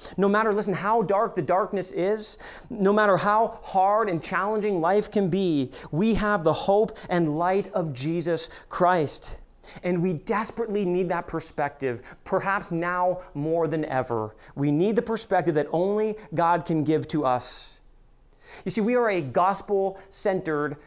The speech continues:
church. In other words, we are seeking first the kingdom of God. We believe that all of Scripture is pointing towards this beautiful story of redemption that's found in Jesus Christ. All of the Word of God is directing us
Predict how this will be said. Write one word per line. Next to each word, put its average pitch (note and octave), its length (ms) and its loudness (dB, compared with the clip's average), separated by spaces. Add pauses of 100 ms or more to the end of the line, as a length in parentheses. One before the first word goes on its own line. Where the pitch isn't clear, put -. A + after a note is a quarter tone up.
(140)
church. - 640 -2 (360)
In F3 120 2
other A3+ 180 6
words, D#3 380 4
we F#3+ 100 0
are F#3+ 140 2
seeking A#3 480 -2
first G3+ 260 -4
the F3+ 80 -4
kingdom G3 320 -2
of D#3 100 -4
God. E3+ 360 -2 (240)
We G#3 180 2
believe A3+ 280 0
that F3+ 100 2
all A3 240 2
of F3 80 -4
Scripture G#3 420 -2
is C3+ 80 -2
pointing G3+ 380 -2
towards E3+ 360 -2
this C#3+ 180 -4 (180)
beautiful F3+ 680 0
story G#3 460 2
of D3 140 0
redemption E3+ 460 -2
that's C#3+ 140 -6
found G3 480 0
in G#3+ 300 2
Jesus E3+ 400 0
Christ. - 760 -2 (540)
All B3 360 6
of G#3 80 2
the A#3 80 2
Word A3 260 2
of F3+ 160 0
God D#3 320 4
is C#3 80 -2
directing D#3+ 640 0
us B2+ 200 -4